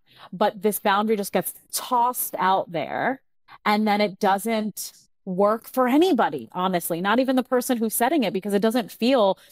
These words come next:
really aligned and connected. I think that's a, a common thing that happens that ends up, like, coming back around to,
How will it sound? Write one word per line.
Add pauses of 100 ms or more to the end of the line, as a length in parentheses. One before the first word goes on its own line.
(160)
really
aligned
and
connected.
I
think
that's
a, (300)
a
common
thing
that
happens
that
ends
up,
like,
coming
back
around
to,